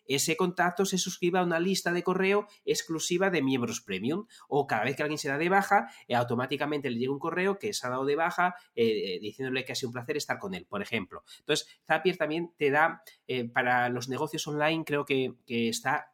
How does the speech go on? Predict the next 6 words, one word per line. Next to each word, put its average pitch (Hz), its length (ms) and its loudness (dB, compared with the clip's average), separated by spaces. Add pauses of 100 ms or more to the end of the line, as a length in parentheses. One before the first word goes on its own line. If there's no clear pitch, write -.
(160)
realmente 135 600 0
genial. 110 560 0
También 120 300 -2
para 120 320 -2 (180)
poder 123 180 -2
automatizar 139 560 -2